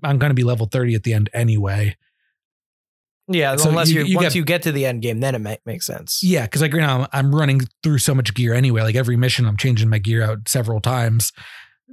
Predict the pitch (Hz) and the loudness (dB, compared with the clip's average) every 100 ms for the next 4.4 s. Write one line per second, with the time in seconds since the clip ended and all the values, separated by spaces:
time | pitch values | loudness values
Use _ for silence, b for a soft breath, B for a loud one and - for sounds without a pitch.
0 | 254 - _ - - 139 135 143 123 120 | -20 -20 _ -8 -2 0 2 2 2 0
1 | 98 107 98 - 127 - 120 107 127 113 | 0 -2 0 0 0 0 -2 -2 0 0
2 | 110 - 131 120 101 117 - 113 - 110 | 0 -2 -2 0 -2 -2 -4 -6 -2 -4
3 | 107 _ _ _ _ _ 147 123 92 - | -4 _ _ _ _ _ -6 -4 -6 -12
4 | _ _ - | _ _ -18